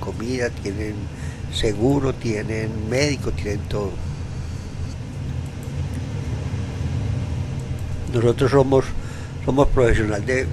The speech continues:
de bienes raíces, llevamos diez, más de diez años trabajando en la misma zona. Nosotros le podemos asesorar de los centros comerciales, de los parques,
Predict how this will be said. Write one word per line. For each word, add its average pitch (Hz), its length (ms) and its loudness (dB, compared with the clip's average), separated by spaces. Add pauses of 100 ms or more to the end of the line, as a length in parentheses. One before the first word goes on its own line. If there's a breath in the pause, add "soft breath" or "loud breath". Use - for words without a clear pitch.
de 117 100 2
bienes 113 320 2
raíces, 113 480 8
llevamos 117 360 6
diez, 123 200 6
más 123 220 4
de 120 80 4
diez 120 240 4
años 117 300 2
trabajando 104 480 2
en 117 60 2
la 107 60 0
misma 104 360 0
zona. 147 360 2 (800 loud breath)
Nosotros 113 380 4
le 113 100 6
podemos 110 320 2
asesorar 101 580 4
de 110 200 -2
los 113 160 2
centros 98 300 0
comerciales, 117 840 2
de 110 60 -2
los 98 180 -2 (160)
parques, 117 640 2